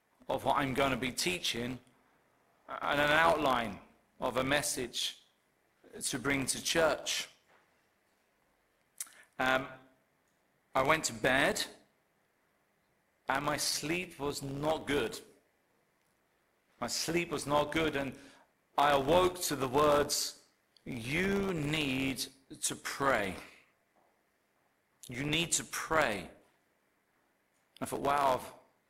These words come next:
surely I've only been in bed for about an hour already, Lord." I went to bed about half eleven, and I checked my clock, and it was three fifty-seven. My normal time of prayer is four in the morning.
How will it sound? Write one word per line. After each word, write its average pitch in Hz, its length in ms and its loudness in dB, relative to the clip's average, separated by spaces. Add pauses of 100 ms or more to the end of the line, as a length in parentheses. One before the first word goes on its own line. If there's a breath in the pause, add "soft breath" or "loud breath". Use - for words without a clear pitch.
(160)
surely 151 300 -2
I've 123 100 -2
only 135 140 0
been 123 200 -2
in 120 60 -4
bed 135 220 -2
for - 100 -2
about 131 280 0
an 120 160 -4
hour 139 520 2 (1300 soft breath)
already, 151 400 0
Lord." 180 340 -2 (840)
I 139 80 -8
went 135 80 -6
to - 20 -8
bed 135 180 0
about 131 280 0
half 139 280 2
eleven, 139 480 2 (1600)
and 123 100 -6
I 131 140 2
checked - 560 0
my 139 180 2
clock, - 480 0
and 127 80 -6
it 131 80 -8
was 131 240 -4 (460 loud breath)
three 180 240 0
fifty-seven. 135 1000 0
My 117 120 0
normal 139 320 0
time 135 220 2
of 120 60 -6
prayer 139 160 0
is 127 80 -2
four 147 300 -2
in 135 80 -2
the 123 60 -2
morning. 123 440 -2